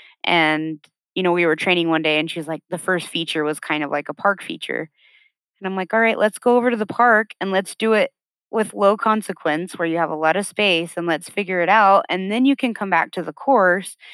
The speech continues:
and transition it onto the course instead of, you know, trying to digest an elephant in one bite, let's break it down a little bit," and during the last day on the competition, she just slayed it, like, she got over that feature so well,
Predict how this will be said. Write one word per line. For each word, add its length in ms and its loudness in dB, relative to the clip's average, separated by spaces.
and 140 0
transition 640 -2
it 160 2
onto 280 0
the 100 -8
course 560 0
instead 400 -2
of, 240 2
you 60 -2
know, 100 0
trying 380 -2
to 80 -2
digest 540 -2
an 100 -8
elephant 460 -6
in 100 -8
one 220 -8
bite, 340 -4
let's 220 -4
break 280 -4
it 80 -12
down 220 -2
a 80 -10
little 180 -6
bit," 220 -6
and 380 0
during 340 4
the 280 2
last 340 0
day 160 4
on 140 4
the 100 0
competition, 720 -4
she 220 -6
just 240 -4
slayed 540 -2
it, 160 0
like, 200 -2
she 180 -6
got 260 6
over 200 4
that 240 6
feature 460 -4
so 380 2
well, 560 6